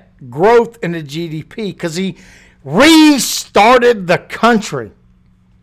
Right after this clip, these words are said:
But they're comparing his whole time frame. The real gross domestic product decreased at an annual rate of one point six percent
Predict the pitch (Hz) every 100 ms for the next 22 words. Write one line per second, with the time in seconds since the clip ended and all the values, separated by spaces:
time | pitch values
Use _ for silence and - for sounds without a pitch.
0 | _ _ _ _ _ _ _ _ _ 170
1 | 170 233 226 214 190 - - 240 240 196
2 | 170 156 147 - _ _ _ _ - 202
3 | 202 - 202 220 208 - 202 208 196 180
4 | 147 120 101 _ _ _ _ _ _ _
5 | _ _ _ _ _ _ _ _ _ _
6 | _ _ _ _ _ _ _ _ _ _
7 | _ _ 180 165 156 233 320 320 226 202
8 | 226 220 220 190 170 175 - 175 - 160
9 | 143 139 - 120 165 240 - 196 185 -
10 | - - 147 143 147 - 165 202 214 214
11 | 208 170 156 151 - 135 117 123 165 214
12 | 208 - 170 175 185 208 - - 170 170
13 | - - 156 - 156 127 117